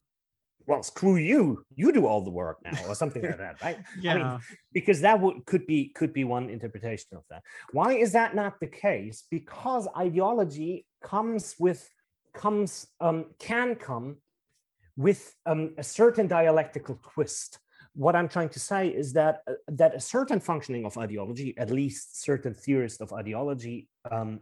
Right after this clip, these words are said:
Speaker 1: um, um, have, um, argued that, allows me to bracket what I know to be true. So very different from an entire,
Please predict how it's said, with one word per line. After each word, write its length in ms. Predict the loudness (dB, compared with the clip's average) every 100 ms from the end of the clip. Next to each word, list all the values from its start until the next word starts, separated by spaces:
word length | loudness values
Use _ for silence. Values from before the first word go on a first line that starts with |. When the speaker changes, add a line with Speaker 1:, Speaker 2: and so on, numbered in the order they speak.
| -10
Speaker 1:
um, 260 | -10 -10 -10
um, 300 | -10 -10 -10 -14
have, 440 | -12 -10 -8 -12 -12
um, 200 | -10 -10 -12 -4
argued 480 | 2 2 2 -2 -4
that, 260 | -10 -10 -14 -20 -20 _
allows 480 | -2 2 2 2 0
me 240 | -4 -6 -8
to 100 | -10
bracket 760 | -8 -2 -2 -2 -8 -10 -10 -18 -20 _
what 200 | -8 -6
I 140 | -10
know 260 | -8 -8 -10
to 140 | -12
be 160 | -18 -18
true. 360 | -20 -18 -16 -18 -20 _ -20 -10
So 140 | -6
very 360 | -2 4 6 8
different 440 | 6 4 4 0
from 220 | 0 -2 -2
an 100 | -2
entire, 760 | -6 -10 -6 -2 0 2 0